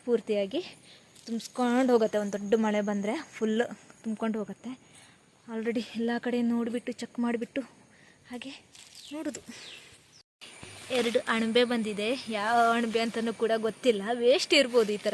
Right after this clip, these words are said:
ಅಣಬೆನ, ಬರತ್ತಲ್ಲ ಜೋಡಿ ಮೇಲೆ, ಇಷ್ಟು ಚಂದವಾಗಿ ಎರಡು ಬಂದಿದೆ ಅಂತ ಹೇಳ್ಬಿಟ್ಟು. Already ಎರಡು ಕೂಡ ಹಾಳಾಗ್ಲಿಕ್ಕೆ ಬಂದಿದೆ ಅನ್ಸುತ್ತೆ. ಎಷ್ಟು ಕ್ಯೂಟ್ ಆಗಿದೆ.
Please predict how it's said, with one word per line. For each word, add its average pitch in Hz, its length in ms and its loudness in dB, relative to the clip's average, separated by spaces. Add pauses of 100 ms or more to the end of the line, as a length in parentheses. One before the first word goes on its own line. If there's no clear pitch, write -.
ಅಣಬೆನ, 208 400 -4
ಬರತ್ತಲ್ಲ 208 540 -2
ಜೋಡಿ 208 300 -4
ಮೇಲೆ, 208 240 -6
ಇಷ್ಟು 214 240 -10
ಚಂದವಾಗಿ 226 720 -2
ಎರಡು 208 260 -2
ಬಂದಿದೆ 208 360 -4
ಅಂತ 196 160 -6
ಹೇಳ್ಬಿಟ್ಟು. 196 300 -8
Already 208 480 -4 (520)
ಎರಡು 226 200 -2
ಕೂಡ 233 200 -2
ಹಾಳಾಗ್ಲಿಕ್ಕೆ 214 560 -4
ಬಂದಿದೆ 208 260 -4
ಅನ್ಸುತ್ತೆ. 214 520 -8 (220)
ಎಷ್ಟು - 260 -16
ಕ್ಯೂಟ್ 294 520 -4
ಆಗಿದೆ. 196 520 -6